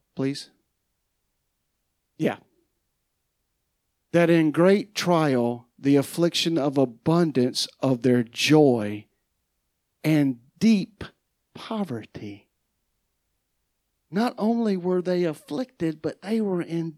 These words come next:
deep poverty. Wh-, what is deep poverty? Deep poverty. Let me just say this.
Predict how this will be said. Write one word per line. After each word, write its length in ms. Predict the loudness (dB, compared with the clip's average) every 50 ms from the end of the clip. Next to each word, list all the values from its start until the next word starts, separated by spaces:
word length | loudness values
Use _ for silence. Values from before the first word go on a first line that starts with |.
| _ _
deep 400 | -2 -2 -2 -2 -4 _ -12 -14 -14 _ _ _ _ _ -18
poverty. 760 | -16 -12 -12 -10 -8 -8 -8 -10 -10 -14 -18 -18 -20 -20 _ _ _ _ _ _ _ _ _ _ _ _ _ _ _ _ _ _ _ _ _ _ _ _ _ -12
Wh-, 160 | -12 -12 -12 _ _ _ _
what 200 | -4 0 2 2
is 180 | 2 0 -2
deep 480 | -6 _ -4 -4 -4 -4 -6 -12 _ -8
poverty? 720 | -4 -2 -2 -2 -2 -2 -6 -6 -4 -4 -4 -4 -4 -8 _ _ _ _ _ _ _ _ _ _ _ _ _ _ _ _ _ _ _ _ _ _ _ _ _ _ _ _ _ _ _ _ _
Deep 400 | -4 -4 -4 -4 -6 -10 _ -20 -20 _ _ _ _ -18
poverty. 800 | -14 -12 -10 -8 -6 -6 -6 -6 -8 -12 -14 -14 -14 -16 -20 _ _ _ _ _ _ _ _ _ _ _ _ _ _ _ _ _ _ _ _ _ _ _ _ _ _ _ _ _ _
Let 160 | -6 -4 -4
me 100 | -2 -2
just 220 | -4 -4 -6 -6
say 160 | -8 -8 -8 -8
this. 380 | -8 -10 -12 -14 -16 -20 _